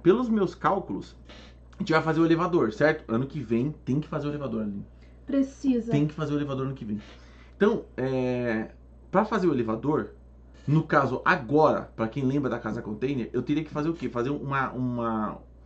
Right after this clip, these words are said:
Speaker 1: uma saída pro elevador chegar lá em cima. Então eu teria que fazer uma estrutura de ferro com a, as, as coisas pro elevador chegar.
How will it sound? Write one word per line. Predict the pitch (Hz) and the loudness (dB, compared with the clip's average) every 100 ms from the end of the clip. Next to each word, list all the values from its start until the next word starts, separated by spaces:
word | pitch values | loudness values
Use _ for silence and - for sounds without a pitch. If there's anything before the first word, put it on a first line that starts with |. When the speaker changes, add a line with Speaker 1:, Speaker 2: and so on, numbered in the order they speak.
| - | -12
Speaker 1:
uma | 117 139 | -4 -2
saída | 147 - 156 175 190 | -2 0 0 2 0
pro | - | 0
elevador | 160 139 120 143 | 0 0 0 -2
chegar | 160 147 | -4 -4
lá | 156 | -4
em | |
cima. | 170 117 101 - - - - | -6 -6 -8 -10 -18 -20 -4
Então | 135 | 0
eu | |
teria | 147 165 | 4 2
que | 160 | 2
fazer | 165 | 2
uma | 170 | 2
estrutura | 170 180 170 165 | 0 -4 -2 -2
de | 147 | -2
ferro | - 143 170 190 180 - | 0 4 4 2 -4 -6
com | 170 196 | -2 -2
a, | 190 165 - 131 131 123 | -2 -4 -4 -2 0 0
as, | 117 123 - | -2 -6 -10
as | - 117 | -10 -8
coisas | - 151 185 175 | 0 4 4 2
pro | 180 | 2
elevador | 175 165 165 | 4 2 -2
chegar. | 165 202 123 104 | -2 -2 -2 -4